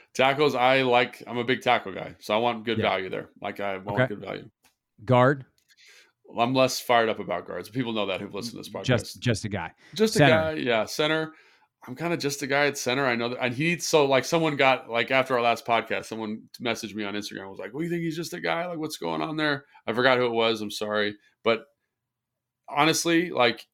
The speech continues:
Speaker 1: as long as he can snap the ball effectively and get to his hat landmark in the run game, like, if he can do that, I'm, I'm fine. I don't need, like, a Hall of Fame center on my team.
Speaker 2: You don't need Jason Kelce, although having Jason Kelce
Speaker 1: It,
Speaker 2: is nice.
Speaker 1: is great.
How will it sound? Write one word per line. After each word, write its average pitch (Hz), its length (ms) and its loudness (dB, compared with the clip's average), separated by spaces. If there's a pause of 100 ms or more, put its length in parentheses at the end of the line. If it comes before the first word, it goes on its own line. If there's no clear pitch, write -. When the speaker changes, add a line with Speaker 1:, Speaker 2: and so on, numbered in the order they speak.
(140)
Speaker 1:
as 120 140 -4
long 160 160 2
as 185 100 -4
he 196 100 -2
can 160 160 0
snap 131 540 -2
the 143 80 -2
ball 127 300 6
effectively 131 720 -2 (340)
and 117 300 -2 (300)
get 135 300 2
to 135 160 -2
his 120 160 0
hat 107 280 -2
landmark 127 500 0
in 117 80 -4
the 113 80 -6
run 113 260 -2
game, 143 320 -4 (640)
like, 120 240 -4 (160)
if - 100 -8
he 165 80 0
can 165 80 0
do 170 140 0
that, 117 200 4
I'm, 110 200 -2
I'm 117 160 -8
fine. 127 320 -2
I 104 60 -2
don't 135 180 0
need, 139 260 0
like, 110 220 0
a 104 40 -4
Hall 117 280 0
of 104 80 -6
Fame 110 280 -4
center - 460 -8
on 104 100 -12
my 107 100 -10
team. 104 100 -10
Speaker 2:
You 117 80 0
don't 110 160 -2
need 107 160 -6
Jason 95 320 -6
Kelce, 90 300 -10
although 120 220 4
having 113 280 2
Jason 107 260 0
Kelce 98 180 -4
Speaker 1:
It, - 20 -2
Speaker 2:
is - 80 -4
nice. 180 180 0
Speaker 1:
is 156 200 4
great. 143 320 4